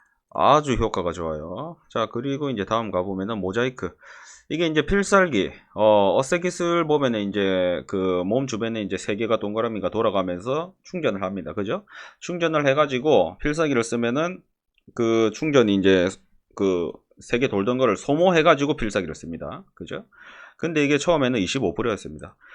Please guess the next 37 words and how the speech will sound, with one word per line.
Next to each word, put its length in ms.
두 120
개를 280
껴도 280
오십 220
프로였습니다. 560
근데 360
지금 600
이 140
블리자드가 680
이제 240
백 220
프로 160
확률로 360
해줬네요. 380
오십 340
프로를 400
두 120
개 100
끼면 280
백 200
프로거든요. 580
그 140
백 160
프로 180
확률로 300
이제 120
필살기가 640
충전을 300
소모하지 420
않으면 160
그냥 200
계속 280
필살기 300
쓸 160
수 100
있단 180
말인데. 300